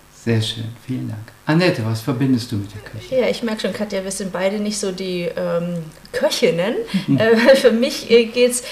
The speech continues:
Speaker 2: in der Küche eigentlich nicht zwangsläufig ums Essen oder ums Zubereiten des Essens, sondern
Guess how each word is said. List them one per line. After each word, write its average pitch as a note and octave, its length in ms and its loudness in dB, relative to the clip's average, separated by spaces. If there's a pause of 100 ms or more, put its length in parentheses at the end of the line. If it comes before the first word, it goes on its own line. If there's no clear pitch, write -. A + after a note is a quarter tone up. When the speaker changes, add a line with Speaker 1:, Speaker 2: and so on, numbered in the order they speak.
(140)
Speaker 2:
in A#3 120 0
der A3 160 4
Küche D#4+ 360 -2
eigentlich C4 480 2
nicht A#3+ 220 2
zwangsläufig G#3+ 800 0
ums G3 260 -4
Essen A#3 380 -2
oder F#3 180 2
ums F#3+ 340 -4
Zubereiten F#3 760 -2
des F3+ 280 0
Essens, B3+ 460 -4 (320)
sondern G#3 500 0